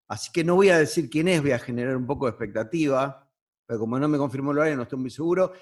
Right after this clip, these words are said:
Y, oh, como siempre,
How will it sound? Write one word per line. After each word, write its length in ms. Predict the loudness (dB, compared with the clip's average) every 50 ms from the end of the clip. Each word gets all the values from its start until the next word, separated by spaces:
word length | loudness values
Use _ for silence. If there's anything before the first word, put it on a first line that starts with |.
| -20 _ _ _ _ _ _
Y, 960 | -4 -2 0 0 2 2 2 2 2 2 2 2 2 2 0 -2 -6 -14 _ _ _ _ -2
oh, 200 | -2 -2 0 0
como 240 | -4 -2 -2 -2 -2
siempre, 580 | -2 0 4 4 4 4 4 0 -4 -12 _